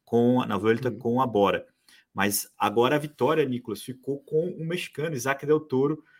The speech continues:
Speaker 1: um ciclista de dezenove anos, um ciclista que não competia nem a nível, é, pra uma equipe Pro Continental, nem pra uma equipe World Tour.
Speaker 2: Ele
Speaker 1: Competiu
Speaker 2: corria pra um projeto, a gente
Speaker 1: É.
Speaker 2: viu, eu... o,
Speaker 1: No Sibiu
Speaker 2: eu
Speaker 1: Tour ele
Speaker 2: tinha
Speaker 1: correu, né?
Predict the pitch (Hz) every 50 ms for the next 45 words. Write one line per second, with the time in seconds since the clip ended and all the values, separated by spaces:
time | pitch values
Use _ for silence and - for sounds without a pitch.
0 | _ _ _ _ 156 156 - - 180 180 180 - 190 175 175 170 190 208 185 175
1 | 180 180 214 196 143 110 - - - - _ _ 123 - 123 135 156 151 - -
2 | 165 165 175 208 247 240 233 226 220 190 180 180 - - 170 156 156 180 214 196
3 | 165 147 151 156 147 147 147 139 127 120 - - _ _ _ - 113 117 120 120
4 | 120 113 110 104 104 101 101 98 98 - - - _ - 135 139 135 127 127 -
5 | - 196 202 208 - 107 - - - 120 113 - 117 - - 107 101 - - 143
6 | 156 156 143 143 139 - - 127 120 113 - - - 147 143 - 127 120 110 -
7 | - - 113 110 104 101 - - 131 151 165 151 - _ _ - - - - 233
8 | 247 262 254 - 262 262 - 285 294 - - 330 302 311 - 294 262 233 185 180
9 | 202 240 285 277 - 160 143 143 139 - - - - _ 175 170 - 233 226 113
10 | - 180 233 247 254 196 202 202 165 185 196 185 180 180 175 175 175 170 165 160
11 | - - 165 160 185 196 - - 202 196 165 247 220 202 185 170 165 160 156 151
12 | 147 147